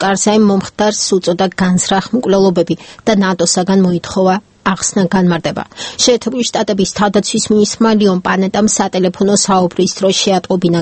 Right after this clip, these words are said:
კარზაის, რომ მიმდინარეობს გამოძიება. ცნობების სანახმად, ამერიკელი ჯარისკაცი, რომლის ვინაობასაც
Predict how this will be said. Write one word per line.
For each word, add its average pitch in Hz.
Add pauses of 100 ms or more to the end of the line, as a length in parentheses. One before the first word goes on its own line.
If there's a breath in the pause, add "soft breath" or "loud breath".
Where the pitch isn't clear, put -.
კარზაის, 175
რომ 196
მიმდინარეობს 170 (100)
გამოძიება. 165 (460 loud breath)
ცნობების 185
სანახმად, 185 (140)
ამერიკელი 180
ჯარისკაცი, 175
რომლის 175
ვინაობასაც 175